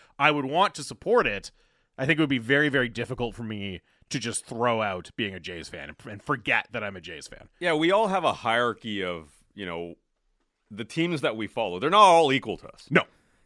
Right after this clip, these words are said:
Speaker 2: And you, what you kind of outlined there is a classic example of that, but I'm kind of with you in that, right? The reason that you follow a team, why you've been following them, when it comes to, this is a great question, by the way, an awesome hypothetical.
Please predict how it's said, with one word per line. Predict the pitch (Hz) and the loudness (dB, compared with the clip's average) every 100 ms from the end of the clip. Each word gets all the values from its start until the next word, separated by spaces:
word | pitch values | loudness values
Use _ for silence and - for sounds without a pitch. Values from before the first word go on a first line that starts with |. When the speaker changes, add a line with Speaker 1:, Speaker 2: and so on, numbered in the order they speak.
| _ | _
Speaker 2:
And | 123 127 123 117 | 0 2 0 -2
you, | 131 | -4
what | 131 135 | 0 0
you | 151 170 - | 0 -4 -8
kind | - 123 | -6 -2
of | 113 110 | -2 0
outlined | 135 127 107 98 | 0 2 -2 -2
there | 101 | -4
is | 104 | -6
a | |
classic | 117 120 104 85 | -2 -2 -2 -10
example | 80 123 180 120 | -6 -4 -4 -4
of | 73 | -6
that, | 80 95 | -6 -6
but | - 127 - _ _ _ _ _ _ _ | 2 2 2 _ _ _ _ _ _ _
I'm | 139 190 | -6 -4
kind | 214 240 | 0 2
of | 185 | 2
with | 123 151 | 2 0
you | 202 135 | -2 -4
in | 90 | -4
that, | 71 64 | -8 -4
right? | 98 160 | -2 -2
The | 117 | -4
reason | 113 131 170 190 | -2 -2 -2 -4
that | 185 147 | -4 -4
you | 120 | -4
follow | 123 107 104 104 104 - | 0 0 2 0 -2 -4
a | |
team, | 87 107 98 95 - | -8 -8 -8 -10 -12
why | 82 90 113 | -8 0 2
you've | 139 120 | 2 -2
been | 104 98 | -8 -8
following | 98 85 80 76 | -4 -4 -6 -12
them, | 78 - _ _ _ - | -16 -18 _ _ _ -6
when | 117 139 | -2 -2
it | 127 | -2
comes | 143 170 - | -2 -2 -4
to, | |
this | 117 151 | -4 0
is | 185 | 0
a | |
great | - 110 - | 0 -2 -2
question, | 92 - 80 | -6 -6 -10
by | 78 | -10
the | 73 | -10
way, | 71 76 | -14 -10
an | 113 127 | -8 0
awesome | 131 - 123 | 2 2 0
hypothetical. | 104 98 87 90 78 - | -4 -4 -6 -8 -8 -14